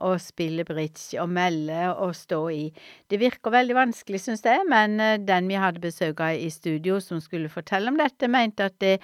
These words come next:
var absolutt mulig å lære, og hun hadde spilt i mange, mange år, men hun sa hun lærte noe fremdeles. Så det er vel noe som også holder de små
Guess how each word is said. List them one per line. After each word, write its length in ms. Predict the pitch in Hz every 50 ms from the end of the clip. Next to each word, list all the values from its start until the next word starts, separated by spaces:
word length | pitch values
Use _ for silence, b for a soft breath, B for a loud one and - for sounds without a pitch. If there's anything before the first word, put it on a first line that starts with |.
| B B B B B B B _
var 180 | 214 208 - -
absolutt 560 | 185 170 - - - - 190 180 180 180 -
mulig 400 | 190 190 185 175 160 156 165 170 170
å 100 | - 175
lære, 480 | 180 180 185 180 175 156 160 196 240 269
og 100 | 240 185
hun 160 | 175 170 156
hadde 200 | 160 165 180 190
spilt 440 | 190 - - 175 165 175 170 - -
i 60 | 185 180
mange, 280 | 190 196 190 180 170
mange 260 | 170 175 180 175 175
år, 280 | 185 196 214 247 330 - B B B B B B B
men 80 | 196 196
hun 60 | 190
sa 180 | 185 208 180 160
hun 160 | 170 180 175
lærte 400 | 180 185 170 156 - - - 160
noe 200 | 165 165 151 139
fremdeles. 680 | - - 175 165 165 160 147 131 135 147 151 151 156
Så 440 | - - - - - - 190 175 175
det 240 | 180 185 190 202 -
er 100 | - 175
vel 220 | 165 170 180 190 190
noe 160 | 190 180 175
som 160 | - - 254
også 320 | 320 269 202 - 233 214 208
holder 260 | 214 214 196 175 175
de 120 | 175 180 180
små 340 | - - 180 160 156 156